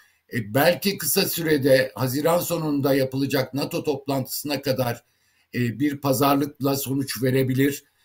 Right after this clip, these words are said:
ve Türkiye, e, Finlandiya ve İsveç'e büyük bir ihtimalle benim kanım, e, nato üyesi olmasına izin verecektir. Ama bu ilişkileri düzeltecek anlamına gelmiyor.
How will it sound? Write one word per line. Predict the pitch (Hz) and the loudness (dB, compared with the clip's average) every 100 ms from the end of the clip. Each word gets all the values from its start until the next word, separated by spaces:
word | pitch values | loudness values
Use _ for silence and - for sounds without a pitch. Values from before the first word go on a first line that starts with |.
| _ | _
ve | 123 135 | 0 0
Türkiye, | - 160 143 - 147 151 143 - _ _ - | 0 -8 -6 -2 2 4 2 -4 _ _ -8
e, | 120 113 | -6 -4
Finlandiya | 127 139 147 143 151 147 | -2 -2 0 0 2 2
ve | 143 - | 2 0
İsveç'e | 139 - 143 135 139 131 - _ - | -2 0 0 2 2 2 -2 _ -6
büyük | 190 190 - | -2 -2 -2
bir | 151 | -2
ihtimalle | 135 - 131 127 120 123 | -2 0 0 0 0 -2
benim | 120 123 123 | -2 -2 -2
kanım, | - 123 156 - _ _ _ - | -2 -2 -2 -6 _ _ _ -10
e, | 117 120 120 117 113 113 110 104 78 - - | -4 -2 -2 -2 -2 -2 -4 -6 -8 -8 -4
nato | 151 185 156 | -2 0 2
üyesi | 135 131 - | 4 4 2
olmasına | 139 127 123 117 127 127 - | 0 2 0 -4 -4 -4 -4
izin | 113 120 123 | -4 -2 0
verecektir. | 127 123 120 139 143 - 175 170 _ _ _ _ - | 2 2 0 0 -2 -2 -4 -4 _ _ _ _ 0
Ama | 156 147 180 - - _ _ | 2 6 4 2 -10 _ _
bu | 113 151 190 196 - - | -2 4 4 4 0 -8
ilişkileri | 127 156 143 - 147 147 151 180 | -4 0 0 0 2 2 2 -2
düzeltecek | 127 127 143 139 143 123 156 160 - _ _ _ | -2 0 0 0 -4 -2 0 0 -6 _ _ _
anlamına | 127 123 123 123 131 131 | -2 0 0 0 -2 -4
gelmiyor. | 113 104 123 120 110 127 127 | -4 0 2 2 2 0 -2